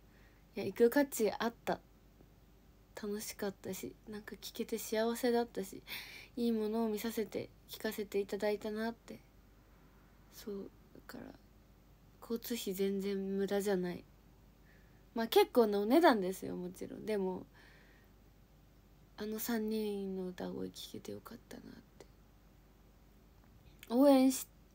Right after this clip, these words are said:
応援してる。ありがとうございます。思って。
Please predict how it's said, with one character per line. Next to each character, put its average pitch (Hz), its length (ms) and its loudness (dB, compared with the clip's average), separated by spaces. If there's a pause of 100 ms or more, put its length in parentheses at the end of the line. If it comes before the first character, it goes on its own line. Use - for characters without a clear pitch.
(120)
応 294 240 6
援 285 460 4 (640)
し - 100 -10
て 226 160 10
る。 - 140 2
あ 214 40 2
り 202 140 -2
が 202 100 -4
と - 120 -10
う - 80 -14
ご 233 60 -18
ざ - 100 -18
い - 0 -
ま - 20 -20
す。 - 100 -20 (1800)
思 202 220 -6
っ 196 40 -8 (180)
て。 254 120 -16